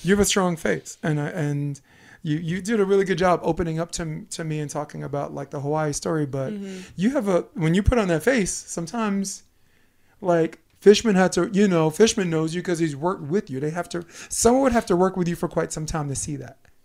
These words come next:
Speaker 1: Evan,
Speaker 2: Yeah.
Speaker 1: I'm sure, sees it. Evan's, Evan's really, really good with that stuff.
Speaker 2: Yeah.
Speaker 1: Um, and I always, I'm not speaking highly. I'm like, like, I like that guy a lot. I'm not even sure if I like that guy a lot. I like him.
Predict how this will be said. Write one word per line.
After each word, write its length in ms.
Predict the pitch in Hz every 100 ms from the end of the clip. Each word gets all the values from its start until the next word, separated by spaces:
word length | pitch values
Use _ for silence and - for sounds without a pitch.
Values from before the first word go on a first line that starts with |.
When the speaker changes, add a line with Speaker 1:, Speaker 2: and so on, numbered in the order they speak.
| 226
Speaker 1:
Evan, 180 | 202 180
Speaker 2:
Yeah. 60 | 160
Speaker 1:
I'm 60 | 147
sure, 200 | - 135
sees 280 | - 120
it. 100 | 123
Evan's, 300 | 139 139 135
Evan's 320 | 156 143 143 131
really, 200 | 135 135
really 200 | 135 127
good 120 | 135
with 120 | 131
that 160 | 143 143
stuff. 200 | - - _ -
Speaker 2:
Yeah. 280 | 180 - 196
Speaker 1:
Um, 360 | 151 131 131 135 - - -
and 100 | 190
I 100 | 247
always, 180 | 339 330
I'm 140 | - 339
not 100 | 453
speaking 260 | - 220
highly. 420 | 160 156 165 143 -
I'm 260 | 233 349 277
like, 260 | 165 160 151
like, 200 | 160 156
I 60 | 143
like 240 | 156 147
that 160 | 151 135
guy 140 | 151
a 80 | 135
lot. 200 | 139 151
I'm 160 | 262 262
not 100 | 220
even 160 | 180
sure 180 | 160 202
if 60 | 175
I 80 | 165
like 240 | 165 170
that 180 | 160 139
guy 160 | 143 135
a 80 | 127
lot. 200 | 131 135
I 80 |
like 240 | 175 196 180
him. 140 | 165